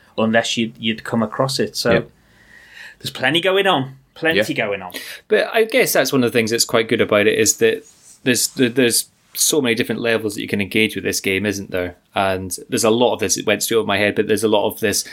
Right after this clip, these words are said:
Speaker 3: that obviously for yourself and other people will have got a huge amount out of some of that stuff. And that's great. That's a really, really, that's a real, that's a real plus for this game in my books. Something for everyone.
Speaker 1: Yeah. Everard is a character, isn't he?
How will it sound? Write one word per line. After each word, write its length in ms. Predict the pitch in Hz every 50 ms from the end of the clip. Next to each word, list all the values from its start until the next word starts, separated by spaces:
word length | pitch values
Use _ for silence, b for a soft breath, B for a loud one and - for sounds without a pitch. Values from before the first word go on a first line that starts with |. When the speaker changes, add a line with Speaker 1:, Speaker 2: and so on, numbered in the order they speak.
| B B B B B B _
Speaker 3:
that 240 | - 107 - - -
obviously 340 | 117 113 101 98 - 107 95
for 180 | - - 104
yourself 440 | 98 101 98 - - 107 101 98 -
and 140 | 104 101 104
other 200 | - 110 104 104
people 200 | 104 - 113 107
will 100 | 104 107
have 100 | 101 -
got 200 | - 113 - 98
a 20 | -
huge 400 | - - - 151 143 131 110 110
amount 260 | 107 110 117 117 113
out 140 | 95 92 -
of 80 | 95 -
some 160 | - 95 90
of 40 | 92
that 200 | 92 92 - -
stuff. 200 | - 104 95 -
And 100 | 160 233
that's 160 | 226 147 -
great. 260 | - 185 143 107 -
That's 180 | - 143 139 131
a 100 | 131 127
really, 220 | 123 135 131 123
really, 160 | 113 117 110 101
that's 240 | 127 117 104 -
a 60 | 117 110
real, 260 | 113 107 104 95 - _
that's 240 | - 120 113 113 -
a 40 | 113
real 140 | 107 104
plus 300 | 104 - - 107 101 - -
for 200 | - 113 110 104
this 160 | 98 95 -
game 160 | - 98 98 98
in 60 | 98
my 140 | 95 95 95
books. 380 | - 104 107 - - - - B B B B B B B B
Something 300 | - - - 113 101 98
for 120 | 92 - 110
everyone. 260 | 104 104 104 123 143
Speaker 1:
Yeah. 60 | 139 - - _ _ _ _ _ _ _ _ _ _ _ _ _ _ _ _ _ _ _ _ _ _ _ _ _ _ _ _ _ _ _ _ _ 143
Everard 440 | 143 139 135 147 127 123 120 -
is 100 | 123 117
a 40 | 123
character, 420 | - - 120 113 117 - - 139 139
isn't 200 | 139 135 135 127
he? 160 | 120 117